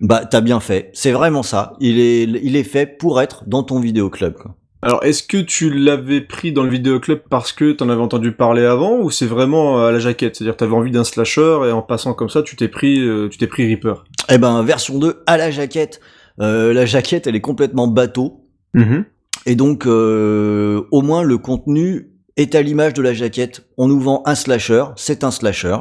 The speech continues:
Speaker 1: les codes sont respectés. Le bonus, c'est que la réal est correcte et que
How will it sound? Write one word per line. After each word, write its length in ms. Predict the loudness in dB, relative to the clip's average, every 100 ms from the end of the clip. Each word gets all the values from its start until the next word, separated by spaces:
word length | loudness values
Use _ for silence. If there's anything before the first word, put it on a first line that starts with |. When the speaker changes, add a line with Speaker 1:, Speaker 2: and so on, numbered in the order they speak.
| 0
Speaker 1:
les 180 | 0
codes 340 | 2 2 2 -2
sont 220 | -2 -2
respectés. 600 | -2 -2 -4 0 0 0 -6 -16 -6
Le 140 | 2 4
bonus, 460 | 4 -2 -4 -8 -14
c'est 220 | -4 -4
que 100 | 0
la 100 | -2
réal 340 | 0 0 0 0
est 100 | -2
correcte 480 | 0 -2 -2 -4 -6
et 120 | -4 0
que 220 | 0